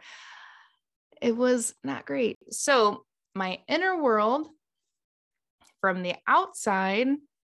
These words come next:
most of the change looks really positive. But then there's that shadowy activity that paradoxically sheds light on what's going on internally. So on the inside,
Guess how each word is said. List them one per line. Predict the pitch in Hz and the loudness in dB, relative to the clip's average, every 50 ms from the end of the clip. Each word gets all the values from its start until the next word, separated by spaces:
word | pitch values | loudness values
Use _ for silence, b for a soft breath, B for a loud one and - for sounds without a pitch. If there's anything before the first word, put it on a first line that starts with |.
| _ _ - | _ _ -8
most | 190 185 185 196 208 202 - - | -4 -2 -2 -2 -2 -4 -6 -4
of | 208 208 | -4 -2
the | 226 | -4
change | 220 - - 190 170 165 175 180 196 - - | -4 -4 -8 -10 -10 -10 -10 -10 -12 -10 -6
looks | 180 - - - - - - | -4 -4 -4 -4 -6 -8 -6
really | 180 170 170 185 | -4 -2 -2 -2
positive. | 190 233 254 294 330 339 311 294 233 233 - - - - - - - | 0 2 2 4 4 2 0 0 0 0 0 -2 -6 -10 -12 -4 0
But | 196 196 202 | 0 2 4
then | 220 226 240 247 | 4 4 6 6
there's | 254 254 247 240 - | 4 4 2 2 0
that | 233 226 - | -2 -2 -2
shadowy | - - 269 302 330 339 320 277 240 208 | -2 0 0 0 0 0 -2 -2 -2 -2
activity | 185 175 - - - 180 170 170 156 151 147 151 | -2 -6 -10 -14 -16 -16 -14 -14 -14 -14 -10 -8
that | 160 156 - - | -6 -8 -6 -6
paradoxically | - 185 180 175 185 208 254 285 - - 294 269 - - 202 185 180 175 175 175 | -4 -4 -4 -2 -2 -2 -2 -2 -2 -2 -4 -4 -4 -4 -4 -2 -2 -2 -2 -4
sheds | 180 - - 202 180 175 175 - - | -4 -6 -4 -2 -2 -2 -4 -6 -6
light | 185 180 175 180 170 - - | -4 -2 0 -2 -2 -4 -6
on | 175 165 156 156 160 160 156 - - _ - | -6 -6 -6 -6 -8 -10 -12 -16 -16 _ -16
what's | 185 180 185 170 165 165 - | -10 -4 -2 -2 -2 -4 -6
going | - - 185 - 131 - | -10 -12 -10 -10 -10 -8
on | - 143 151 151 160 170 - _ _ _ _ - | -8 -8 -8 -8 -10 -14 -18 _ _ _ _ -2
internally. | 349 349 320 - 247 208 190 175 160 - - - _ _ _ _ _ B B B B B B B B B _ | 0 0 2 2 2 2 0 -2 -6 -8 -10 -14 _ _ _ _ _ B B B B B B B B B _
So | - - 208 202 202 | -6 -2 0 2 2
on | 208 - - 208 208 214 214 | 2 4 4 4 4 4 2
the | 214 208 - | 0 0 0
inside, | - 262 320 349 339 - - 226 208 196 190 190 190 190 208 | -2 -2 -2 -2 -2 -2 0 0 0 0 0 -2 -2 -4 -4